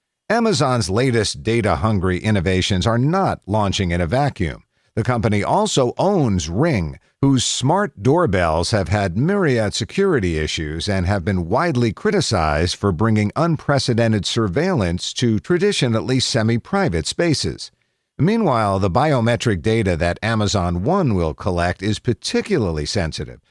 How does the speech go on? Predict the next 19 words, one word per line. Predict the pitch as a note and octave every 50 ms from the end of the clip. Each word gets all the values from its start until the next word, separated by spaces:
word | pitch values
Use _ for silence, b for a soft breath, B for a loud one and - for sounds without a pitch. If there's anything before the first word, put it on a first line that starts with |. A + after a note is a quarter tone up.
| _ _ _ -
because, | C3 A#2+ C3 B2 A#2 - - - -
unlike | A#2 A2 G2+ F#2+ F#2 -
a | F2
password, | - - - C3 D3 D#3 D3+ - - G#2 F2+ F2 E2 F2+ F#2 - -
you | A#2+
can't | - - E3 D#3 C#3+
simply | - - C#3+ A#2+ F#2 G2+ G2 F#2+
change | - - - - F#3+ G#3 G3+ F3 C3+ G#2+ F2+ G2
it | E2+ D#2+ - -
if | G2+ G#2 -
a | F#2
hacker | F2 - A2 A#2 G#2+ - G2 F#2
steals | E2 - - - - G3+ G3+ G3 D#3 G2+ C#2+
it | F2 E2+ E2+ -
or | - G2+ F#2+ F2+
it | F#2 D#2+
gets | A2 A2 G#2+ G2 - - -
unintentionally | A2 G#2+ G#2 G2 - A2+ A2 G#2 F2+ - G2+ F2 E2+ D#2+ D#2+ D#2
exposed. | E2 F2 - - - F#3 F#3 C#3+ G2+ D2 A#1+ - - -